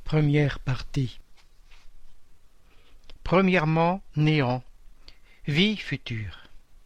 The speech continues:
Question neuf cent cinquante-huit. Pourquoi l'homme a-t-il instinctivement horreur du néant ?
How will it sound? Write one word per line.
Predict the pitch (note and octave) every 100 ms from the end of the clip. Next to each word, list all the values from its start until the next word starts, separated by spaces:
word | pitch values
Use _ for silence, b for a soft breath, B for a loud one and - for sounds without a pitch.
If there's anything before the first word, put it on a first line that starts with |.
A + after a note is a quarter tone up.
| - - - - - - - - - _ - - - b b -
Question | D#3 - - F#3 G#3+
neuf | D#3+ C3
cent | F3 E3
cinquante-huit. | D3 - C3+ B2+ C3 B2+ - - - - - - - - - - - B B B B B
Pourquoi | - F3+ - F#3+ F#3+
l'homme | F3 F3 F3+
a-t-il | D#3+ - - F3 D#3+
instinctivement | E3 - - E3+ - - C#3 D3 D3+ D3 -
horreur | E3+ C#3 D#3 D3+ D3 C3
du | C3
néant ? | C3 C3 C3+ D3+